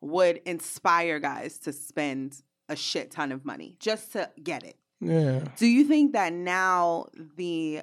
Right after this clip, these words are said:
Speaker 1: value of pussy has declined because guys are like, "You think so?" I didn't even get the whole question out. I was
Speaker 2: Yeah,
Speaker 1: like,
Speaker 2: I didn't
Speaker 1: "Yep." You've been out the
Speaker 2: exactly.
Speaker 1: game, though, so
Speaker 2: But
Speaker 1: it
Speaker 2: Will
Speaker 1: don't
Speaker 2: knows,
Speaker 1: matter,
Speaker 2: though.
Speaker 1: you know?
Speaker 2: Will knows.
Speaker 1: So, <laughs> technology. Oh my God. I wish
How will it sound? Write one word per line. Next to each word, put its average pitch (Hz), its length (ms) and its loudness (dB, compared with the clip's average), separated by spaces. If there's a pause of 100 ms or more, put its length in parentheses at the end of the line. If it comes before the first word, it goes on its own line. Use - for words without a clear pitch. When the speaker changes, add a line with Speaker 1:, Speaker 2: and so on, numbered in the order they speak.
Speaker 1:
value 156 600 -4
of 147 220 -8
pussy 156 340 -10
has 135 200 -8
declined 156 920 -6
because 143 800 -6
guys 143 360 -2
are 147 80 -4
like, 135 280 -8
"You 147 120 -8
think 165 160 -10
so?" 214 320 -8 (240)
I 160 140 -2
didn't 175 140 -4
even 139 140 -4
get 147 160 -8
the 165 60 -8
whole 175 160 -4
question 165 320 -8
out. 135 100 -8
I - 20 -8
was 147 240 -8
Speaker 2:
Yeah, 139 80 -2
Speaker 1:
like, 143 80 -2
Speaker 2:
I 147 100 0
didn't 151 40 2 (380)
Speaker 1:
"Yep." 123 160 -10
You've 294 160 6
been 415 100 2
out 294 140 2
the - 60 -2
Speaker 2:
exactly. 127 60 -4
Speaker 1:
game, 165 360 0
though, 123 340 -6
so 131 440 -6 (520)
Speaker 2:
But 147 100 6
Speaker 1:
it 135 60 6
Speaker 2:
Will 147 220 10
Speaker 1:
don't 139 140 6
Speaker 2:
knows, 170 400 8
Speaker 1:
matter, 127 140 4
Speaker 2:
though. - 20 -
Speaker 1:
you 113 60 2
know? 135 80 12 (120)
Speaker 2:
Will 147 60 6
knows. 156 460 4 (1040)
Speaker 1:
So, 233 240 6 (200)
<laughs> - 180 -20
technology. - 640 -14 (920)
Oh 285 140 0
my 254 160 2
God. 202 240 8
I 226 80 8
wish 311 240 0